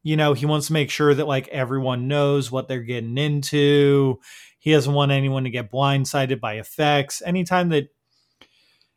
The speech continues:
anytime that I've seen him deal acid or anything, he's always like, "Hey, there's a chance you have a bad trip. Make sure that you, like,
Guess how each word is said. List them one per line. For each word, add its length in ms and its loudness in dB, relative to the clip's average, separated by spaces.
anytime 460 2
that 240 0
I've 200 -2
seen 240 0
him 240 0
deal 320 0
acid 440 -2
or 120 2
anything, 420 -2
he's 160 -8
always 220 -6
like, 140 -12
"Hey, 180 -4
there's 260 -6
a 40 -20
chance 300 -10
you 60 -10
have 80 -12
a 60 -20
bad 220 -14
trip. 420 2
Make 220 -14
sure 260 -4
that 160 -6
you, 260 -8
like, 500 -10